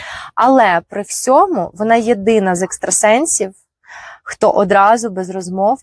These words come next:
повернула гроші. Хоча ні, не єдина, була ще одна Олена Стеценко. От на той момент, коли ти пройшла багатьох екстрасенсів,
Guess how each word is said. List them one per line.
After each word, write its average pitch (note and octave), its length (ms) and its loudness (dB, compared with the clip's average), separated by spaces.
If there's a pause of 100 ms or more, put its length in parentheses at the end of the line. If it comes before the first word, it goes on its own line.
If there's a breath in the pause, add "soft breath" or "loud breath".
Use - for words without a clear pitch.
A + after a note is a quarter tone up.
повернула F#3+ 520 -4
гроші. E3+ 560 -2 (340 loud breath)
Хоча C4+ 260 2
ні, A#3 200 6
не G3+ 140 4
єдина, F#3 460 2
була F#3+ 300 0
ще F#3 280 -2
одна E3+ 320 2
Олена F3 300 2
Стеценко. - 600 0
От G3+ 140 0
на G#3+ 120 2
той C4+ 240 2
момент, G#3+ 540 0
коли G3+ 220 -2
ти G3+ 120 -4
пройшла F#3+ 600 0
багатьох F#3 460 -4
екстрасенсів, F#3 920 -2